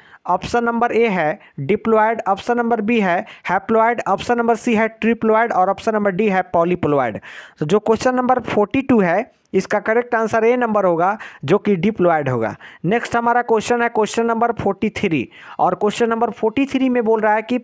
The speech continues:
pollen grain with pollen tube represents। ऑप्शन नंबर ए है मेल sporophyte, ऑप्शन नंबर बी है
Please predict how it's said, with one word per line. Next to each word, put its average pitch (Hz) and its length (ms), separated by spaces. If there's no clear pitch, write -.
pollen 226 460
grain 233 280
with 233 160
pollen 220 360
tube 220 240
represents। 160 840
ऑप्शन 233 340
नंबर 220 260
ए 220 140
है 160 340
मेल 220 440
sporophyte, 220 760
ऑप्शन 196 320
नंबर 220 240
बी 208 200
है 160 240